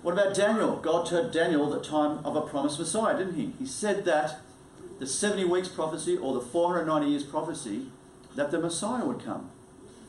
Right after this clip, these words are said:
And exactly, he said, from the time, from the time that Israel was to build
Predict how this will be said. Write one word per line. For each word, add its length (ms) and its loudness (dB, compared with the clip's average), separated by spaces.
And 120 2
exactly, 400 0
he 60 2
said, 240 2
from 140 0
the 80 0
time, 640 0
from 100 -2
the 120 0
time 580 0
that 300 0
Israel 680 2
was 160 -2
to 100 0
build 560 2